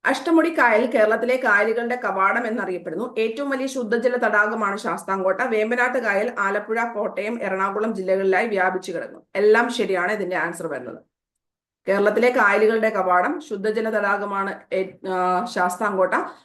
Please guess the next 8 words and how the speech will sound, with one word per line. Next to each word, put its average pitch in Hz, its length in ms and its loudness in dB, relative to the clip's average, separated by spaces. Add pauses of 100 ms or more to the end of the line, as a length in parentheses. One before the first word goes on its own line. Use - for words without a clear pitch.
(100)
ആലപ്പുഴ, 233 480 2
കോട്ടയം, 214 560 -4
എറണാകുളം 214 540 0
ജില്ലകളിലായിട്ട് 196 840 -2
വേമ്പനാട്ട് 190 460 -4
കായൽ 190 240 -4
വ്യാപിച്ചു 180 440 -4
കിടക്കുന്നു. - 460 -12